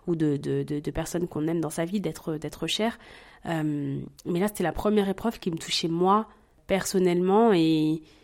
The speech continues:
et sur laquelle je devais vraiment gérer, euh, euh, quasiment toute seule, parce que j'avais pas prévenu, euh, grand monde, euh, au sein de, au sein de ma famille.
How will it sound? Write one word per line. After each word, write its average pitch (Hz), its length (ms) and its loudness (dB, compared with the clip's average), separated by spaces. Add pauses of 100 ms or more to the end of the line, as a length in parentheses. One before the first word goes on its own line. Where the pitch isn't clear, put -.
(260)
et 175 140 -6
sur 175 200 -2
laquelle 165 300 2
je 190 80 0
devais 165 200 2
vraiment 170 300 0
gérer, 185 440 4
euh, 156 340 0 (560)
euh, 160 540 -10 (260)
quasiment 180 380 -2
toute 185 200 -8
seule, 240 220 2
parce 165 160 -6
que 170 140 -2
j'avais 156 220 0
pas 170 300 -2
prévenu, 175 480 -2
euh, 151 200 -4
grand - 180 -8
monde, 180 520 0 (540)
euh, 147 560 -10
au - 60 -8
sein 185 220 -4
de, 165 240 -2
au - 80 -8
sein 190 160 -4
de 185 40 0
ma 165 120 -2
famille. 175 380 -2